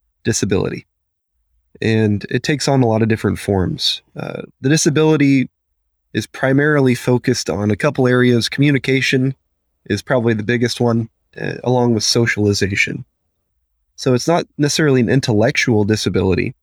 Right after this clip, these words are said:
In fact, a lot of autistic people are extremely smart, extremely high I Q, but it really is about how you interact with other people. So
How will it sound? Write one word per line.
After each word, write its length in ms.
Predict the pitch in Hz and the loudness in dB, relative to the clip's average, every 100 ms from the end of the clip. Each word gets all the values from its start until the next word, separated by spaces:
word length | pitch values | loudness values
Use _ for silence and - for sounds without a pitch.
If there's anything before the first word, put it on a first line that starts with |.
| _ | _
In 80 | - | -12
fact, 360 | - 120 - - | -4 -2 -2 -2
a 60 | |
lot 160 | 120 127 | -2 0
of 60 | 113 | 0
autistic 440 | 107 131 - - | 0 -2 -4 -4
people 320 | 127 123 113 | -2 -2 0
are 100 | 101 | 0
extremely 540 | 95 - - 139 120 110 | 0 -2 0 2 2 2
smart, 400 | - 110 104 104 | 2 0 2 0
extremely 520 | - - 139 127 110 | -2 -2 2 2 0
high 260 | - 92 95 | -2 -6 -6
I 60 | |
Q, 380 | - 104 98 107 _ _ _ _ _ _ _ _ - | -2 0 0 -2 _ _ _ _ _ _ _ _ -4
but 180 | 120 - _ - | -2 -4 _ -4
it 160 | 131 | -2
really 320 | 139 170 156 135 | 2 2 2 2
is 140 | 120 | 0
about 480 | 127 113 113 - - _ _ _ | 0 0 -2 -4 -16 _ _ _
how 180 | - 135 | -6 -2
you 180 | 127 120 | 2 2
interact 400 | 117 110 110 - | 2 2 0 -4
with 140 | 123 | -4
other 200 | 101 104 | 0 0
people. 400 | - 110 - - - _ _ _ _ _ _ | 0 -2 -2 -6 -8 _ _ _ _ _ _
So 460 | - - 147 131 | -4 0 0 -2